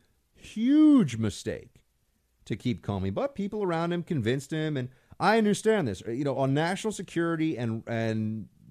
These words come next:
Justice Department stuff, y-, you can make an argument for some degree of continuity. You can make an argument to, you know, to have people and that you wanna, you know, have people that have,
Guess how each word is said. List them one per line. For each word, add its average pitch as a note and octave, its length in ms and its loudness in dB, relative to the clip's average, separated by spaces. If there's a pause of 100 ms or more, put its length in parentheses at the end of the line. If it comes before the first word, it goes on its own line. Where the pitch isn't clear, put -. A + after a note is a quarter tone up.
(120)
Justice C#3+ 560 -2
Department G2 540 -6
stuff, F#2+ 360 -6 (460)
y-, A2+ 160 -10
you C#3 220 -2
can C3+ 180 0
make F#3 240 2
an F3 80 0
argument D3 440 -2
for B2 120 -4
some D3 300 -2
degree B2+ 540 -2
of A2+ 500 -2
continuity. G#2 640 -4
You G2 140 -8
can G#2 180 -4
make F3 260 -2
an D3+ 80 -2
argument A#2+ 540 -4
to, G2+ 260 -4 (380)
you A2+ 80 -6
know, G#2+ 120 0
to G2 80 -4
have B2 400 -2
people A2+ 520 0
and G#2 80 -2
that F2+ 160 -8
you G2 80 -4
wanna, A2 600 -2 (720)
you G#2+ 100 -4
know, F#2 120 -2
have B2+ 260 -4
people B2+ 240 -2
that A#2 160 2
have, G#2+ 260 -2